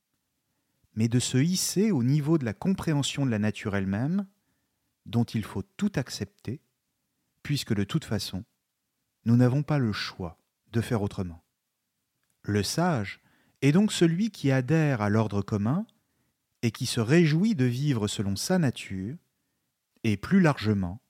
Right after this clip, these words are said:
selon la nature universelle. Il faut imaginer le mouvement de la vie comme un fleuve,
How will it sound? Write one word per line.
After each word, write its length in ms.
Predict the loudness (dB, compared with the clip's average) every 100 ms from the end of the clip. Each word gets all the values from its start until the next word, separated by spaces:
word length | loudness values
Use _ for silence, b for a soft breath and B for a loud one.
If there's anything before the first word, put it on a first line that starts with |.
| _ _ _ -10
selon 460 | -2 2 2 4
la 100 | 2
nature 400 | 2 0 0 0
universelle. 720 | 2 2 2 -2 -8 -8 -12 _ _ _ _ _ _ _ _ _ _ _ _ _ _
Il 180 | 2 2
faut 180 | 0 0
imaginer 560 | 4 4 6 6 6
le 120 | 6
mouvement 420 | 6 4 4 4 4
de 80 |
la 160 | 4 2
vie 220 | 2 -4
comme 200 | -2 0
un 100 | 0
fleuve, 520 | -2 -4 -4 -4 -8